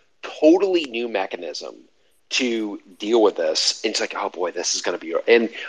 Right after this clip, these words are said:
one of the things you did with Hubris that I, that was certainly one of the early things that I, that I, personally, I was like, "Wow, that is very clearly the right path for us,"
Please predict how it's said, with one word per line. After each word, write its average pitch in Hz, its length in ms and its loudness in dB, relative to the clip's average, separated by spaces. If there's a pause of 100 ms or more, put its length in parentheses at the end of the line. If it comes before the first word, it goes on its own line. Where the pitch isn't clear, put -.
(120)
one 139 260 6
of 202 60 6
the 175 60 -6
things 143 240 2
you 117 80 -6
did 113 160 2
with 110 120 -2
Hubris 233 380 4
that - 160 0
I, 107 140 6
that - 300 2 (200)
was 131 320 4
certainly 139 280 6
one 123 120 8
of 113 60 4
the 110 180 6
early 120 240 8
things 107 240 2
that 90 100 2
I, 104 280 4 (100)
that - 160 4
I, - 80 2 (440)
personally, 127 460 6
I 87 40 4
was 90 120 0
like, 92 200 2
"Wow, 98 160 6
that 98 220 0
is 101 160 -10 (200)
very 107 320 6
clearly 98 440 -4
the 101 80 -12
right 87 260 -4
path 110 360 -2
for 80 140 -6
us," - 380 -6